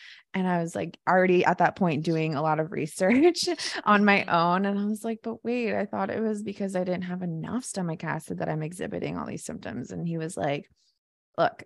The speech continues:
Speaker 1: I know that there's a lot on Google, but I'm the doctor." And I was
Speaker 2: Mm.
Speaker 1: just like, "Oh,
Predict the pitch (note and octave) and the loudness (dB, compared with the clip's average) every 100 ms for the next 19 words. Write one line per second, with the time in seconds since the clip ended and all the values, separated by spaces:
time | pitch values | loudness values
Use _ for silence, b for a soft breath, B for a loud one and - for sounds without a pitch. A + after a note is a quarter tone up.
0 | - E3+ F3 D#3+ D#3 D#3+ E3+ F#3 E3+ D#3 | -6 -2 0 0 2 0 -2 -2 2 4
1 | D3+ D3+ - - E3+ E3 D#3+ D3+ D3 D#3+ | 4 2 -2 -4 -4 -2 -2 0 0 -2
2 | D#3+ D#3+ E3 F#3 E3+ D3+ D#3 D#3+ - - | -4 -4 -2 0 0 -2 -4 -4 -4 -4
3 | - - B1+ - - B B B B - | -4 -2 -2 -2 -8 B B B B 0
4 | G3 G3 G#3+ G3+ G#3 - G#3+ G#3+ G#3 G#3 | 4 4 4 2 -4 -8 -4 -2 -2 -6
5 | - _ _ - G3+ G3+ F3+ E3 E3+ F3+ | -18 _ _ -4 -2 -2 -2 -2 -4 -8